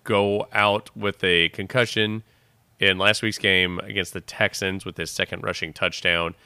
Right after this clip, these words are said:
and he's in the concussion protocol. He hasn't practiced as of today, and I see it as probably likely that they don't play him. They have no playoff aspirations this year.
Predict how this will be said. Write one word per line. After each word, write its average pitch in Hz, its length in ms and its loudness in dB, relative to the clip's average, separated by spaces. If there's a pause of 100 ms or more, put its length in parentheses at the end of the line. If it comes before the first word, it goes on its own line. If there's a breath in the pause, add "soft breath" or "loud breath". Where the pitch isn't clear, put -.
(500 soft breath)
and 92 400 6
he's 104 200 -6
in 147 160 0
the 165 80 4
concussion 127 480 -2
protocol. 101 420 2
He 98 160 -8
hasn't 131 420 0
practiced 104 540 0 (720)
as 107 180 4
of 101 100 -2
today, 90 680 4 (800)
and 98 220 2 (100)
I 95 160 0
see - 720 -4
it 127 80 6
as 113 120 0
probably 110 760 4
likely 98 380 0
that 87 200 -4
they 87 120 -2
don't 85 340 -2
play 85 200 0
him. 73 100 -6
They 85 140 0
have 113 120 2
no 104 340 2 (220 soft breath)
playoff 120 380 4
aspirations 98 640 0
this 92 240 -4
year. 87 300 -2